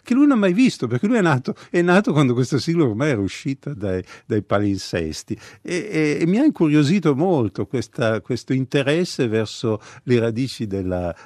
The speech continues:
della nostra cultura popolare, se vogliamo, perché quella sigla è nella memoria di tutti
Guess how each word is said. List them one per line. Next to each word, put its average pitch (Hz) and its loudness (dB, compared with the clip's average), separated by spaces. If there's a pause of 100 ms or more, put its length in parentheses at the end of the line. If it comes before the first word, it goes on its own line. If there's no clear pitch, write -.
della 92 -2
nostra 98 -6
cultura 101 0
popolare, 107 -4
se 101 -6
vogliamo, 87 -6
perché - -12
quella 117 -2
sigla 135 -4 (180)
è 120 0
nella 113 -2
memoria 98 -2
di 85 -8
tutti - -8